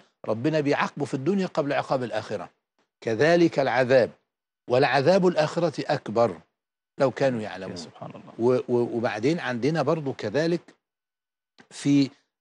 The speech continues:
Speaker 1: ال-، صاحب ال-، في سورة الكهف.
Speaker 2: مم.
Speaker 1: و-، وال-، واللي اغتر وقال إن دي عمرها ما، ما، ما، ما تبقى يعني رماد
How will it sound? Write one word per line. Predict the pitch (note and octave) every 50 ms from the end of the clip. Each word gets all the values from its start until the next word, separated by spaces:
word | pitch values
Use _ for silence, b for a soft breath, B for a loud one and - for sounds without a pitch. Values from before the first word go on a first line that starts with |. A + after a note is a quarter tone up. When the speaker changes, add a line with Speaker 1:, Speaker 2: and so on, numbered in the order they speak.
| _ -
Speaker 1:
ال-، | A#2 A2+ A2 G2+ - -
صاحب | - - C#3 C3+ - D3 B2+ B2+
ال-، | A#2+ A2+ A2 A2 - -
في | - - G#2+
سورة | - D3 C#3 -
الكهف. | E3 D3 - - F#3+ F3 B2 - _ _ _ _ _ _ _ _ -
Speaker 2:
مم. | A#2 G#2 G2 F2+ F#2+ _ _ _ _ _ -
Speaker 1:
و-، | G#2 A2 A2 G#2+ A2 A2+
وال-، | A2 A2 A2 A2
واللي | A2 A#2 A#2 A2+ A#2
اغتر | A2 - - - D#3 E3+ D3+ C3+
وقال | C#3 B2+ - - D3 D3 C#3+ C3+ B2+ A#2+
إن | - A#2 A2 A2+ A2+ A2+ A2
دي | G#2+ C3+ D3+ C#3+
عمرها | - B2 A#2 A2+ C3+ D3 B2+ B2+ A#2+
ما، | A#2 A2+ A2+ A2 G#2+ G#2 G#2 G2+ G2 G2 F#2+ F#2 F#2 F#2+ _ _ _ _ _ _ _ _ _ _ -
ما، | G#2+ A2+ A2+ A2
ما، | A2 A2+ A2 G#2+ G#2 G2
ما | G#2+ G#2 G2
تبقى | - - C#3+ - - - B2 A2+ G#2+ G#2+ G#2 G2+ G2+ G#2 G#2
يعني | A2+ G2+ G2+ G#2+ A2+
رماد | G#2+ A2 A2+ B2+ C#3+